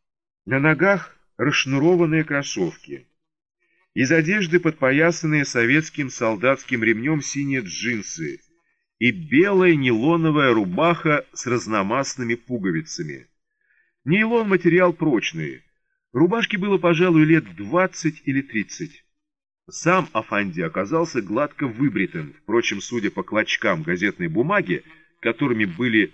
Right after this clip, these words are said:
залеплены порезы на подбородке, это стоило ему немалого труда. И плешивым стариком лет шестидесяти.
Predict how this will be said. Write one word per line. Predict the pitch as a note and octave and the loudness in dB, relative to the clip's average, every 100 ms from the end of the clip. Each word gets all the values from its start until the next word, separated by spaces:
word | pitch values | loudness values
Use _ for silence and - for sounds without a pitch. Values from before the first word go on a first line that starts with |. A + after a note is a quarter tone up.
| _ | _
залеплены | - D#2 B2 C3+ C#3+ C3+ F#2 E2+ | -20 -4 0 2 2 0 -2 -2
порезы | E2 F#2 G2 G#2 F2 | -4 -2 0 0 -2
на | E2 | -6
подбородке, | E2 F2+ C3+ G3+ G3 F3 D#3+ - _ _ | -6 -2 0 0 -2 -2 -2 -4 _ _
это | D#3+ E3 | -2 -2
стоило | D#3+ E3 D#3+ | 0 2 4
ему | D3+ C#3+ D3+ - - | 4 2 0 -2 -8
немалого | G2 B2+ C3 D3+ C#3+ | -4 0 2 2 0
труда. | D3+ D3 A#2 G#2 D2+ - _ _ _ _ _ _ _ _ _ _ _ | -2 -2 0 0 -2 -6 _ _ _ _ _ _ _ _ _ _ _
И | A3+ B3 | 0 2
плешивым | F#3 F#3 - G3 A3+ G3+ F3 | 2 2 4 2 0 0 -2
стариком | - A#2 A2 G2+ - G3 A#3+ A#3+ G#3 _ _ _ _ _ _ | -2 2 2 2 0 0 2 -2 -8 _ _ _ _ _ _
лет | E2+ C#3 F#3 | -2 0 -2
шестидесяти. | - - C3+ - - G2+ F2+ - - E2+ C#2+ | -6 -6 -6 -8 -8 -6 -6 -8 -10 -8 -8